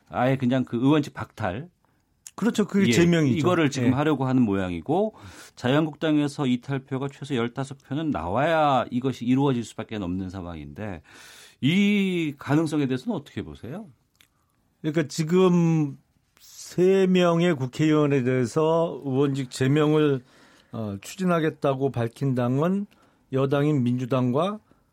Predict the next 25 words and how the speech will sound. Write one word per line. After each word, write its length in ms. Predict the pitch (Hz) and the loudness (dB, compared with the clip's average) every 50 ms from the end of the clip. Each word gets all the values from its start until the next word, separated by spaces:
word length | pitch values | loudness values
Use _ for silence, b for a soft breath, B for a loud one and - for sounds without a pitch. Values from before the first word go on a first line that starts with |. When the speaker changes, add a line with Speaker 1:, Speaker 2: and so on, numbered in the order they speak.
| _ _ _ _ _ | _ _ _ _ _
Speaker 2:
제가 280 | - - 143 143 160 151 | -2 0 2 2 2 2
늘상 400 | 131 143 147 143 - 185 160 135 | 2 2 2 2 2 0 0 0
주장합니다만 1160 | - 131 127 151 147 143 135 131 139 131 131 131 123 104 123 120 120 120 131 143 156 160 147 139 | -2 -2 0 0 2 2 2 2 2 2 2 2 2 0 0 -2 0 0 0 0 0 -2 -4 -4
범여권의 840 | - 131 143 156 165 165 156 151 135 135 - - 139 139 139 139 | -2 2 2 4 4 4 4 2 2 0 0 0 0 2 2 0
소수 320 | 139 - 165 156 - 156 | 0 -2 -4 -4 -4 -6
삼 240 | 143 - 185 180 170 | -6 -2 -2 -2 0
당까지 580 | 151 156 131 110 - - 123 117 104 110 110 101 101 | 0 0 -2 -2 -2 -2 -4 -2 -4 -4 -4 -4 -4
이제 240 | 95 98 95 90 87 - | -6 -6 -8 -8 -8 -8
Speaker 1:
네. 420 | 98 92 92 82 80 98 131 165 170 | -6 -6 -4 -4 -6 -8 -8 -8 -6
Speaker 2:
하죠. 360 | 156 143 117 117 117 139 202 - _ _ | -6 -6 -4 -4 -6 -6 -6 -10 _ _
그러면 240 | - 131 131 135 135 | -8 -6 -4 -2 0
이제 100 | 131 143 | 0 -2
삼분의 540 | 139 - - 208 220 196 220 214 220 196 147 | -2 0 0 2 4 4 6 6 6 4 4
이니까, 840 | 123 127 139 156 170 160 151 131 - _ - 156 156 143 107 87 85 | 2 2 2 4 4 4 2 0 -2 _ 0 2 2 2 0 0 -2
Speaker 1:
음. 320 | 104 95 85 80 73 69 - _ _ | -4 -6 -8 -8 -12 -16 -20 _ _
Speaker 2:
아, 540 | 123 113 110 104 98 90 90 92 - - 127 - - | -12 -10 -10 -8 -8 -8 -10 -10 -12 -14 -16 -14 -6
뭐 260 | 151 123 123 131 131 | -4 -2 0 2 2
열다섯 600 | 135 151 170 165 - 135 131 127 165 139 - - | 4 2 2 0 0 -2 0 0 -2 -4 -6 -6
표 300 | - 135 120 95 82 - - | -4 -2 -2 -2 -4 -4 -4
Speaker 1:
네. 300 | 110 92 90 82 73 - 80 | -4 -2 -2 -4 -6 -6 -2
Speaker 2:
내외에 760 | 135 135 143 147 156 147 147 147 143 139 139 151 170 185 185 185 b b b b | 0 2 4 4 4 6 6 6 6 6 4 4 2 2 0 -4 b b b b
한국당에서 720 | - - 190 180 175 175 - - 160 151 143 135 143 147 | -6 -2 -2 -2 -2 -2 -2 0 2 2 2 2 2 0
이제 180 | 135 120 135 | 0 0 -2
찬성하는 600 | 135 - - 175 190 170 180 175 170 156 147 139 139 | -2 0 0 0 2 2 2 2 2 0 0 -2 -2
표가 340 | - 135 120 143 139 131 | -4 -4 -2 -2 -4 -4